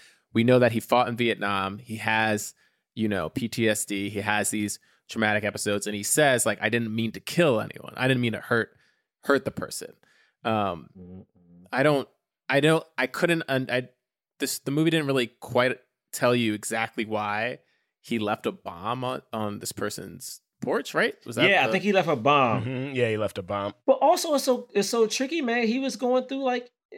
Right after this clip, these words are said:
Speaker 2: he was a, he was a veteran, man. Like, ev-, ev-, like, almost everybody who came back from Nam had issues. Like, again, my uncle,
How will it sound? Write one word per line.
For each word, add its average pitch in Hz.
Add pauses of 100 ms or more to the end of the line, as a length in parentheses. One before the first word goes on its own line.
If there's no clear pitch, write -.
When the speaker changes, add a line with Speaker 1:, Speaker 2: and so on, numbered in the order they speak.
(520)
Speaker 2:
he 254
was 311
a, 311 (100)
he 339
was 339
a 330
veteran, 262
man. 202
Like, 190
ev-, 240 (640)
ev-, 226
like, 185
almost 220 (160)
everybody 196
who 196
came 190
back 180
from 156
Nam 151
had 147
issues. 165
Like, 131
again, 135
my 151 (100)
uncle, 156